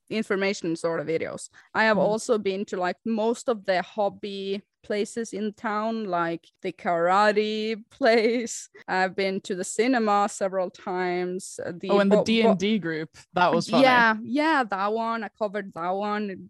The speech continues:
Speaker 1: interviewed all of them. And I've been everywhere. I mean, I've been on, on top of a hotel building
Speaker 2: Oh, yeah,
Speaker 1: once.
Speaker 2: that was cool.
Speaker 1: Yeah, I was, like, sent up through this, s-, how do I explain that? Oh my God.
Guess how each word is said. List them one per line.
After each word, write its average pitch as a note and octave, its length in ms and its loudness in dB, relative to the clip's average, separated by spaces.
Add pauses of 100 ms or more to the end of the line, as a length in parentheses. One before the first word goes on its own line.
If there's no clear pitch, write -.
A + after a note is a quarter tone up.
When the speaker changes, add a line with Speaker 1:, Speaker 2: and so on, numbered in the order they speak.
Speaker 1:
interviewed G#3 640 -4
all F#3+ 220 -4
of G3+ 100 -12
them. G3 320 -2 (180)
And G3 920 0 (220)
I've A3+ 120 2
been C4 220 2
everywhere. F#3 560 0 (100)
I G#3 180 -2
mean, F#3+ 380 -6 (240)
I've A#3 160 2
been D#4+ 160 4
on, A3 200 2 (100)
on A3 140 -2
top A3 300 -6 (120)
of G#3 240 2
a F#3+ 200 2
hotel G3+ 600 -2
building F#3+ 720 -2 (120)
Speaker 2:
Oh, G3 220 2
yeah, D#4 160 2
Speaker 1:
once. C#4+ 80 -2
Speaker 2:
that C4+ 140 0
was G3+ 160 -4
cool. E3+ 440 -4
Speaker 1:
Yeah, C#4 320 2
I A#3 40 4
was, A3+ 240 0
like, G#3 340 -2 (180)
sent - 520 -2
up - 400 -2
through A3+ 200 -8
this, G#3 320 -4
s-, - 240 -18 (420)
how G3 240 2
do F#3 80 0
I D#3 140 0
explain E3+ 400 -6
that? D#3+ 420 -6
Oh G3 160 -6
my F3 220 -6
God. F#3 460 0